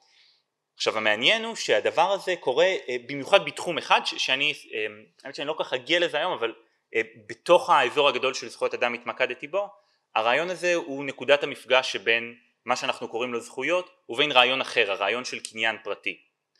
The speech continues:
כלומר, ביחס בין, אה, בשאלה, נאמר, כיצד, אה, הדרך שבה אני בעלים של חפץ, דומה לדרך שבה אני בעלי זכויות, שלנו יש זכויות.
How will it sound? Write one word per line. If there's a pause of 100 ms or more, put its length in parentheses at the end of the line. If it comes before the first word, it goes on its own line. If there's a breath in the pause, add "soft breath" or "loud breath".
(400 soft breath)
כלומר,
ביחס
בין,
אה, (240)
בשאלה, (420 soft breath)
נאמר,
כיצד, (200)
אה,
הדרך
שבה
אני
בעלים
של
חפץ, (380)
דומה
לדרך
שבה
אני
בעלי
זכויות,
שלנו
יש
זכויות.